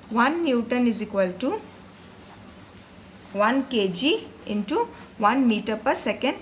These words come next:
square. Okay, or we can write like this, thousand gram into hundred centimeter per second square. Or we can write one, two, three, four, five, ten to the power five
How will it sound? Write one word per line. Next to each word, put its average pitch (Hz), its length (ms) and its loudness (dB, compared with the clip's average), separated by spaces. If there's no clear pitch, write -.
square. - 420 -2
Okay, 330 360 0
or 226 320 4
we 226 120 -2
can 247 180 2
write 214 300 0
like 190 240 -2
this, 302 340 0
thousand 233 640 2
gram 202 400 0
into 220 480 -2
hundred 226 680 4
centimeter 220 920 -2
per 254 240 2
second 262 480 -2
square. 185 400 -4
Or 220 220 4
we 254 140 -2
can 220 200 0
write 233 280 -2
one, 208 340 2
two, 220 180 -2
three, 294 280 -2
four, 190 300 -4
five, - 440 -8
ten 214 200 -2
to 220 100 -4
the 214 100 0
power 202 380 -2
five 208 440 -2